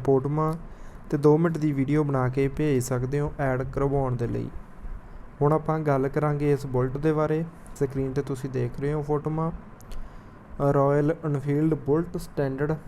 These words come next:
ਇਹ ਬੁਲਟ ਦੋ ਹਜ਼ਾਰ ਸਤਾਰਾਂ ਮਾਡਲ ਹੈ, ਪੰਜਾਬ ਨੰਬਰ ਬੁਲਟ ਹੈ ਇਹ, ਤੇ ਬੁਲਟ ਇਹ ਫਸਟ ਓਨਰ ਹੈ। ਚੌਦਾਂ ਹਜ਼ਾਰ ਛੇ ਸੌ ਕਿਲੋਮੀਟਰ origignal ਚੱਲਿਆ ਹੋਇਆ ਬੁਲਟ ਹੈ ਇਹ।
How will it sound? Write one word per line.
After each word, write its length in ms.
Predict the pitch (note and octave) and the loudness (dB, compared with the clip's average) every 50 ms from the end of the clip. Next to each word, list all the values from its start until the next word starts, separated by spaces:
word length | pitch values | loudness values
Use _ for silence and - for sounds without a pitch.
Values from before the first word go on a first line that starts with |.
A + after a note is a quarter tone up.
| - - - - - - - - - | -14 -14 -14 -16 -16 -16 -14 -6 -2
ਇਹ 120 | - E3 E3 | 0 0 2
ਬੁਲਟ 340 | D#3 E3 E3 E3+ E3+ E3 F#3 | 2 2 2 2 2 0 -2
ਦੋ 240 | E3 D#3 D3 C#3 C#3+ | 0 2 2 2 2
ਹਜ਼ਾਰ 220 | C3+ D3+ E3 E3+ E3 | 2 0 -2 -2 -4
ਸਤਾਰਾਂ 460 | - - - C#3+ C3+ C3+ C3 C3+ C#3+ | -8 -4 -2 0 2 2 2 2 0
ਮਾਡਲ 380 | C#3+ C#3 C3 B2 A#2+ A#2+ A#2+ B2+ | 0 0 0 0 0 0 -2 -2
ਹੈ, 140 | D3+ F3+ F#3 - - - - - - - - - - - - - - - - - - - - - | -2 -4 -6 -8 -12 -16 -16 -18 -18 -16 -14 -14 -12 -12 -12 -14 -14 -16 -18 -18 -18 -18 -8 -4
ਪੰਜਾਬ 440 | - C#3 C3 C3+ C#3 C3+ C3+ C#3 C#3+ | -4 -2 2 2 4 4 4 4 2
ਨੰਬਰ 260 | D#3 D#3+ D#3+ D#3 D#3 D#3 | 2 0 0 0 0 2
ਬੁਲਟ 340 | C#3 C3+ C3 C#3 C#3+ C#3+ | 2 4 2 2 2 2
ਹੈ 160 | F3 E3+ E3 D#3+ | 2 2 4 4
ਇਹ, 160 | E3 E3 E3 E3+ E3+ - - - - - - - - - - - - - | 2 2 0 -2 -6 -12 -16 -18 -18 -18 -18 -18 -18 -18 -14 -12 -6 -2
ਤੇ 80 | - D3 | 0 0
ਬੁਲਟ 360 | C#3 C#3 C#3+ D3+ D#3 D#3+ D#3 F3 | 2 4 4 4 4 2 0 -2
ਇਹ 240 | E3 D#3+ F3 E3 D#3 | -2 0 0 -2 -2
ਫਸਟ 400 | D#3 - D3+ D3+ D3+ - - - - | 2 4 4 4 4 2 -2 -4 -2
ਓਨਰ 300 | - D3 C3+ B2+ B2+ B2+ | 0 0 0 2 2 2
ਹੈ। 180 | C3+ D3+ E3 F3+ F3 - - - - - - - - - - - - - - - - - - - - - - - - | 2 2 0 -2 -4 -8 -14 -14 -16 -16 -18 -20 -20 -20 -20 -20 -20 -18 -16 -16 -16 -16 -18 -20 -20 -18 -18 -12 -2
ਚੌਦਾਂ 500 | - D#3+ D#3+ D#3 D#3 D#3 D#3 E3+ E3+ E3+ E3 | 4 6 8 8 8 8 6 6 4 4 4
ਹਜ਼ਾਰ 480 | E3 F3+ F3+ F#3 F3+ E3 D3+ D3+ D#3+ E3 | 4 4 6 6 6 6 6 4 4 2
ਛੇ 280 | E3 - - D3+ D3 C#3 | 0 0 2 2 2 2
ਸੌ 200 | B2+ - D#3+ D#3+ | 2 2 0 0
ਕਿਲੋਮੀਟਰ 640 | D#3+ - D#3 D3+ D#3 D#3 D#3 D#3 D3+ - D3+ D3+ - - | 0 0 0 2 2 2 2 0 -2 -2 -4 -4 -2 0
origignal 460 | D3+ C#3 C#3 C3+ C#3+ E3+ F#3 G3 G3 F#3 | 2 2 2 2 2 2 2 2 2 2
ਚੱਲਿਆ 360 | - D#3 C3 B2 A#2+ A#2+ B2 | 2 2 2 2 2 2 2
ਹੋਇਆ 240 | A#2+ C3 C3+ C3+ C#3 | 2 2 2 2 0
ਬੁਲਟ 360 | C3 C3+ C3+ C#3 D3 D#3 D3+ F3 | 2 2 4 4 2 2 2 2
ਹੈ 160 | E3+ E3 D#3+ | 4 4 4
ਇਹ। 140 | D#3+ D#3+ | 2 2